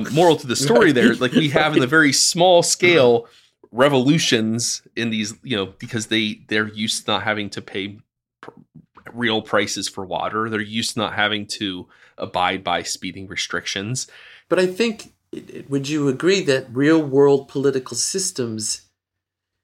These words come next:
Speaker 2: have a lot of, let's call it, enforcement hypocrisy? And therefore,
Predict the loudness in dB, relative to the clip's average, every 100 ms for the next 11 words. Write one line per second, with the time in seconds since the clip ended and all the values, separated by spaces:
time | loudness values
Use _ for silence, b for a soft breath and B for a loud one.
0 | _ -10 0 2 2 -4 -14 _ _ -4
1 | -2 0 0 -2 -6 -14 -20 _ -12 -10
2 | -10 -8 -8 -10 _ _ -16 -10 0 0
3 | 0 -6 -8 -12 -10 -10 -8 -10 -8 -10
4 | -12 -18 _ _ _ _ _ -6 0 0
5 | 0 -6 -10 -2 4 4 2 0 2 2
6 | 0